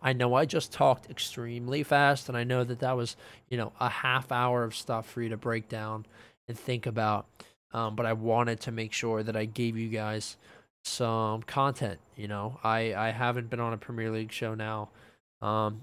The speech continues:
in, like, two weeks, so I just wanted to make sure that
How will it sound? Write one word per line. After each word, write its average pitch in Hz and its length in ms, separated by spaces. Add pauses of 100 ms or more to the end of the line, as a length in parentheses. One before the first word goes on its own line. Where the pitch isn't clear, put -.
(100)
in, 110 120
like, 107 200
two 117 260
weeks, 107 400
so 110 380 (280)
I 113 60
just 113 260
wanted 117 200
to - 100
make 110 160
sure 113 240
that 104 220